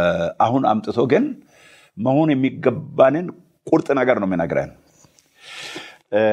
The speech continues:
ጨውን ስናስበው በተፈጥሮ እኛ የ-፣ የተፈጥሮ ጨው አይደለንም፣ የተፈጥሮም ብርሃን አይደለንም።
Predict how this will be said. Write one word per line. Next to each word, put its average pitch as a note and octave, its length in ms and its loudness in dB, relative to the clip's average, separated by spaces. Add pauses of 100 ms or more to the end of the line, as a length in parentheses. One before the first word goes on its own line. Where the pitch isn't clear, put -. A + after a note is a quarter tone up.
(1300)
ጨውን E3+ 280 4
ስናስበው D3+ 720 0 (500)
በተፈጥሮ G#2 520 0 (220)
እኛ B2+ 320 0
የ-፣ A2 220 -2 (600)
የተፈጥሮ C#3 600 0
ጨው E3+ 180 0
አይደለንም፣ F#2 440 -4 (320)
የተፈጥሮም F#2 580 4
ብርሃን F2+ 260 0
አይደለንም። - 460 -10